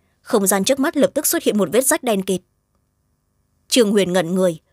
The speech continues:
hơi có một chút không dám tin. Hắn đã gặp qua không ít cường giả ngụy thần, hắn chỉ riêng thú dùng đã đạt tới tám cái.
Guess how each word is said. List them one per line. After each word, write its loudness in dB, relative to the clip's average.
hơi -2
có 0
một 2
chút -2
không 0
dám 0
tin. 0
Hắn 0
đã 2
gặp 2
qua -2
không 0
ít -2
cường 2
giả 2
ngụy 0
thần, -4
hắn -2
chỉ 2
riêng 2
thú 0
dùng 0
đã -2
đạt -2
tới -4
tám -4
cái. -4